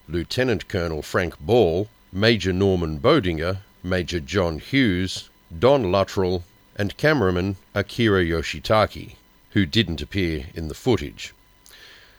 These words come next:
Above-ground nuclear tests were banned internationally six years later in nineteen sixty-three, but until then,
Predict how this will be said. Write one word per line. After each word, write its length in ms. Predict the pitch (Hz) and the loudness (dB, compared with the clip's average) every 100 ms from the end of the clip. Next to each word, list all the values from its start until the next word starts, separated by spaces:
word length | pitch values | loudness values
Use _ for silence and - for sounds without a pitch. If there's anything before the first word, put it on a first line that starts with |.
| _ | _
Above-ground 760 | 113 139 214 208 190 156 123 110 | 2 4 4 2 0 2 4 2
nuclear 460 | 113 107 98 87 | 2 0 -2 -2
tests 560 | - - 95 - - 82 | -2 0 0 -2 -6 -6
were 100 | 82 | -6
banned 500 | 69 110 120 92 73 | 0 2 2 2 -2
internationally 800 | 80 90 78 78 - 87 82 78 | -6 -4 -4 -4 -4 -4 -4 -4
six 400 | - 101 - 104 | -4 -6 -4 -2
years 260 | 87 78 | -2 -2
later 380 | 98 113 104 85 | 0 0 0 -2
in 140 | 87 | -2
nineteen 340 | 90 92 - 87 | -2 -2 -4 -6
sixty-three, 760 | - 98 - 90 - 139 110 - - - - | -4 -6 -6 -8 0 2 2 -2 -12 -20 -6
but 140 | 117 117 | -4 -2
until 400 | 123 - 202 120 | -2 -2 -2 0
then, 440 | 147 143 - | 0 0 -2